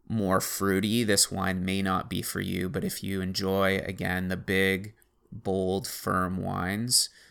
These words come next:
uh, this wine for me is the biggest steal. And as far as wines that I've had so far, this wine for the price point has to rank as one of the nicest wines that I've had. So make sure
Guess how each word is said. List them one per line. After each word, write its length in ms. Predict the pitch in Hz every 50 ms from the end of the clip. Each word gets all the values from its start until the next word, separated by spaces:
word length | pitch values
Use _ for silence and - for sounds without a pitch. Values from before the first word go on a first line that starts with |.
| _ _ _ - -
uh, 200 | - 92 90 90
this 320 | 85 92 98 92 - - -
wine 260 | 90 92 95 92 95
for 140 | - - 92
me 260 | 92 87 90 90 92
is 420 | - - - 90 87 90 - -
the 100 | - -
biggest 380 | - - 95 90 95 95 - -
steal. 460 | - - 92 90 90 92 92 92 - -
And 340 | - 98 95 98 90 - - - -
as 200 | - - 101 -
far 280 | - - 110 117 117 113
as 160 | 107 98 -
wines 480 | 90 90 95 95 101 98 95 95 - -
that 100 | - -
I've 160 | 92 - -
had 320 | - - 90 92 90 -
so 320 | - - - 95 90 87 87
far, 540 | - - 95 90 90 95 104 120 135 - - - - - - - _ _ -
this 300 | - 110 110 104 - -
wine 400 | - 98 98 98 95 92 90 92
for 320 | 92 - - - 98 101 95
the 80 | 95
price 380 | 92 - - - 95 98 - -
point 380 | - - 104 101 101 98 -
has 260 | - - 98 - - -
to 80 | 95
rank 360 | 90 90 90 90 90 90 -
as 200 | 82 87 90 95
one 260 | 92 - 90 87 87 87
of 120 | 87 92
the 80 | - 90
nicest 440 | 92 87 90 - - - - - -
wines 300 | 90 92 92 92 - -
that 100 | - -
I've 160 | 90 92 -
had. 320 | - 92 90 - - - - _ _ _ - - - - - - - -
So 420 | - - 98 92 90 87 87 - _ _
make 220 | - 95 90 - -
sure 520 | - - - 127 123 107 95 95 95 -